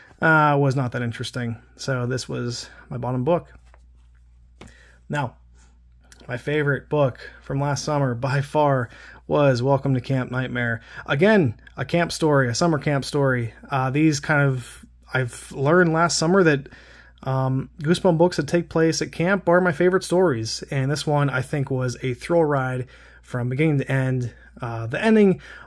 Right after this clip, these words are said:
obviously, I think is a little bit controversial. I'm not super crazy about it, but it did not ruin what was otherwise a great story from beginning to end. And I think R.L. Stine, for the first time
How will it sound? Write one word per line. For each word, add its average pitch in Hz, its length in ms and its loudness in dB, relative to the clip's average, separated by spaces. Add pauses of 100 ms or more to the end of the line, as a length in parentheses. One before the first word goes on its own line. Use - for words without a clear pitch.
obviously, 170 380 2
I 151 60 6
think 147 240 0
is 131 80 0
a 135 60 2
little 139 160 2
bit 131 160 -2
controversial. 131 880 -2 (360)
I'm 180 140 4
not 156 200 4
super 175 280 0
crazy 156 320 4
about 143 240 4
it, 139 100 0
but 131 140 0
it 131 80 0
did 139 120 0
not 147 280 0
ruin 139 320 4
what 135 140 0
was 135 200 -2
otherwise 135 720 0
a 131 240 -2
great 135 640 0 (200)
story 131 420 0
from 127 320 -2
beginning 127 280 -2
to 127 140 -8
end. 127 280 -2 (440)
And 139 80 -2
I 135 80 2
think 139 360 0
R.L. 139 240 4
Stine, 135 260 -2
for - 80 -8
the 127 80 -4
first 170 380 2
time 143 500 2